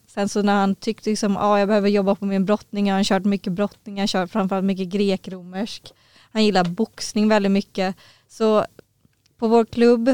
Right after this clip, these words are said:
vad han gillar väldigt mycket är också vad jag gillar väldigt mycket. Jag, jag är en sån som tar efter min coach väldigt, väldigt, väldigt, väldigt mycket. B I som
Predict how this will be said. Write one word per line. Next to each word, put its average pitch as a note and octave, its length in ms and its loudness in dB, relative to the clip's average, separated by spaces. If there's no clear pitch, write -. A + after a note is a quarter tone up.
vad A3 300 4
han A#3+ 340 4
gillar G#3+ 260 4
väldigt G#3 200 4
mycket - 220 2
är F#3+ 180 2
också F#3 220 -2
vad F#3 120 0
jag F#3 260 2
gillar F3+ 200 2
väldigt F3+ 180 2
mycket. F3 220 -4
Jag, F3 260 -6
jag G#3 320 4
är G3 40 4
en G3 100 2
sån F#3 160 0
som F#3 160 0
tar F#3+ 180 0
efter - 320 -4
min F3+ 140 0
coach F3+ 320 -4
väldigt, F3+ 460 0
väldigt, E3+ 280 -2
väldigt, E3+ 240 -2
väldigt E3 180 -4
mycket. F3 360 -8
B G3+ 80 0
I F3 440 2
som D#3+ 520 -4